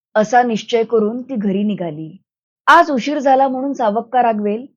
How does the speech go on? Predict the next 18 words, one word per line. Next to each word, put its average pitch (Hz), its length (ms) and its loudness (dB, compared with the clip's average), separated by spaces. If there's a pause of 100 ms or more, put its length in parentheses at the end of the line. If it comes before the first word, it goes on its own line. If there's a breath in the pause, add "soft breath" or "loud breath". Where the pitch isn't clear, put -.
(240)
याची 240 320 2
भीती 226 360 -2
सुद्धा 247 320 0
तिला 247 220 0
वाटली 196 340 -2
नाही. 175 440 -10 (420)
घरी 269 280 6
पोहोचताच 294 600 2
तिच्या 262 260 0
वडिलांना 240 480 0
तिने 240 360 -10 (400)
ती 330 100 4
मुंबईला 269 640 2
सुमनकडे 254 600 -2
जात 220 260 0
असल्याचे 220 400 -8
सांगितले. 165 580 -14 (580)
वडिलांनी, 269 680 2